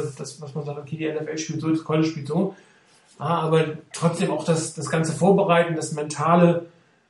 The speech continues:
ähm, das ist halt herausfordernder, als es im College ist. Noch herausfordernder.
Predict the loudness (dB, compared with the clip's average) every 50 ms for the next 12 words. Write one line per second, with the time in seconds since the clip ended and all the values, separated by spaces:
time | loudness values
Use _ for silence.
0 | _ _ -10 -8 -6 -6 -4 -2 -2 -2 -2 -4 -6 -4 0 2 2 2 2 0
1 | -6 -12 -16 -20 -20 _ _ _ _ _ _ _ _ _ _ _ _ _ _ _
2 | _ _ _ _ _ _ _ _ _ -8 -4 -2 0 0 2 2 2 2 0 -2
3 | -4 -4 -2 -2 0 0 -2 -2 -2 0 2 2 2 4 2 0 -2 -6 -8 -10
4 | -12 -12 -12 -12 -10 -8 -6 -4 -4 -4 -6 -6 -8 -10 -10 -10 -12 -16 _ _
5 | -4 0 0 0 0 0 -2 -4 -6 -6 -6 -8 -8 -8 -6 -6 -6 -4 -4 -4
6 | -6 -6 -10